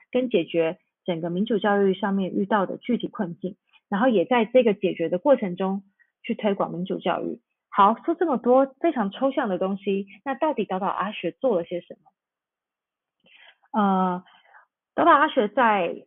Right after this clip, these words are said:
呃，前面有谈到说我们希望可以解决民主教育遇到的困难嘛。那，呃，我们当时就先一开始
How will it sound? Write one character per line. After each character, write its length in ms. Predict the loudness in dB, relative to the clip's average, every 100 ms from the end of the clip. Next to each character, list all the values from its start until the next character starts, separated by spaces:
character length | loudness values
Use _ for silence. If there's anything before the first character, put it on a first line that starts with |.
| _
呃， 320 | -6 -4 -6
前 160 | -4 -2
面 280 | 0 2 2
有 160 | 0
谈 220 | 0 -4
到 180 | 0 0
说 160 | 0 -2
我 60 |
们 120 | -2 -4
希 140 | -2
望 200 | -2 -2
可 160 | -2 -2
以 80 | -2
解 180 | -6
决 200 | -8 -8
民 200 | -6 -6
主 160 | -6 -6
教 260 | -4 -2 -2
育 140 | -4 -4
遇 80 | -4
到 160 | -4
的 80 | -6
困 240 | -10 -10
难 120 | -10 -16
嘛。 100 | -20 -20 -20 -20 -6
那， 280 | 2 4 2 -12 -20 _
呃， 240 | -4 0 0
我 100 | 0
们 140 | 0 2
当 200 | 0 0
时 360 | -4 -2 -2
就 260 | 2 2 2
先 420 | 0 0 0 -2
一 60 | -2
开 220 | -2 -2
始 280 | -6 -10